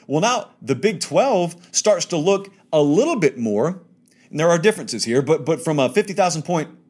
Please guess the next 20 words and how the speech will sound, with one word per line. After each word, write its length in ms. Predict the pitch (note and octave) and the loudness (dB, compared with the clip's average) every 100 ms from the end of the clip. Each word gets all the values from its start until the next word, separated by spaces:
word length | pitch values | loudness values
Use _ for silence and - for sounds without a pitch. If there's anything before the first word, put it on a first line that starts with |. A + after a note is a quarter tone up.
| _ | _
of 140 | C3+ | -6
view, 260 | A#2 A#3+ G#3+ | -2 -2 -2
they 220 | D3+ G#3 | 0 0
look 500 | A#3 G3+ F3 G3+ - | 0 -8 -6 -4 -4
a 120 | - D3 | -2 0
whole 180 | G#3+ | 0
lot 220 | A#3+ A3+ A3 | 0 -2 -2
like 320 | A#3+ A#3 - | -4 -4 -4
maybe 420 | F#3+ B3 B3+ B3 _ _ _ | -2 0 -2 -6 _ _ _
schools 300 | - - A#3+ | -10 -4 -2
did 160 | G3 B3 | -2 -2
before 240 | A3+ A#3+ | -2 -2
they 120 | A#3+ A#3 | -2 -2
adjusted 600 | F#3 C4 C4+ B3 A3+ - | 0 -2 -2 -6 -8 -6
and 160 | G#3 A3+ | -2 -2
looked 180 | C4 | -2
like 180 | B3 B3 | -4 -8
the 60 | B3 | -6
Big 180 | B3+ B3+ | -8 -4
twelve. 400 | C#4+ D4+ G#2+ | -2 -2 -4